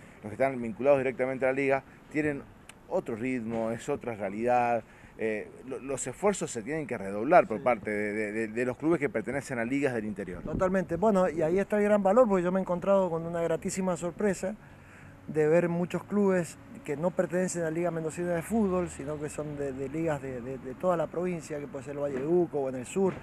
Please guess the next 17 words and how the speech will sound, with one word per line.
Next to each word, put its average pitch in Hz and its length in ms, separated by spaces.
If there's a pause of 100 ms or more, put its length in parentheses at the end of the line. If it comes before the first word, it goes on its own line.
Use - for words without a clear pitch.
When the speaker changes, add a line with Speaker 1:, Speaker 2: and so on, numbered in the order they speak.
(400)
Speaker 2:
y 151 80
en 151 80
este 160 200
caso 160 260
de 139 320
Rivadavia, 156 480
la 151 100
zona 175 320
este, 190 300 (500)
instituciones 165 540
que 185 60
están 190 200
mucho 196 220
mejor 180 260
armadas 190 440
que, 151 100 (640)
eh, - 60